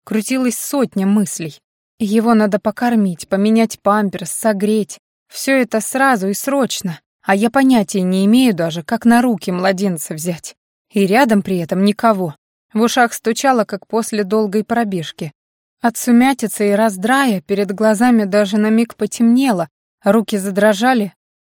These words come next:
во рту пересохло. Нужно было что-то сказать ребенку, как-то успокоить. Из горла вырвалась какая-то чушь хриплым голосом.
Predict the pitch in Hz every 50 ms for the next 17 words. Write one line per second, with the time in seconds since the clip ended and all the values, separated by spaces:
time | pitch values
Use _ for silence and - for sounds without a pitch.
0 | _ - 185 202 196 190 - - 196 170 - 202 185 196 190 - - 196 170 -
1 | - - - 165 - - _ _ _ _ _ _ _ _ _ 220 220 226 214 -
2 | 240 226 214 208 208 208 196 - - 220 202 - 214 - - - 233 220 202 240
3 | 214 190 - 202 175 185 175 190 233 240 226 202 - - - - 202 - - -
4 | 190 190 - - - 214 196 - - - 247 240 214 185 160 147 - - _ _
5 | _ _ _ _ _ _ _ _ _ - 208 196 214 214 254 294 294 269 220 202
6 | 185 202 226 220 202 208 202 208 - - - 226 202 - 233 214 202 - 202 196
7 | - - - 269 240 - - - - - 208 208 180 - 185 196 202 196 180 190
8 | 175 156 156 - - - 151 143